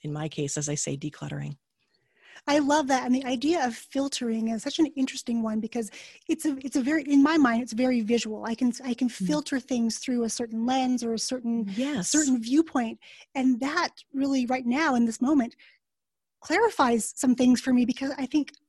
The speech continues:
Speaker 2: "Oh, if I look at it from that perspective or that filter, does that make sense?" Even the filter of,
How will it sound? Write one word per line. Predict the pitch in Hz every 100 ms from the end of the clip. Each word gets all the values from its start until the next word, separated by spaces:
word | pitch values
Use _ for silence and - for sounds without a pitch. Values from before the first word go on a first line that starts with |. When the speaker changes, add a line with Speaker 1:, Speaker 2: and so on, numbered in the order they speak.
| -
Speaker 2:
"Oh, | 330 415 339 233 240 _ _ _ _ _
if | -
I | 285
look | 269 330
at | 381
it | 339 269
from | 269 240
that | 226 269 285
perspective | 240 - 220 - 240 226
or | 240
that | 254 339
filter, | - 254 226 240 226
does | 240
that | 285
make | 254 262
sense?" | - 330 240 - - - -
Even | 311 320
the | 302
filter | 320 294 277 269
of, | 262 233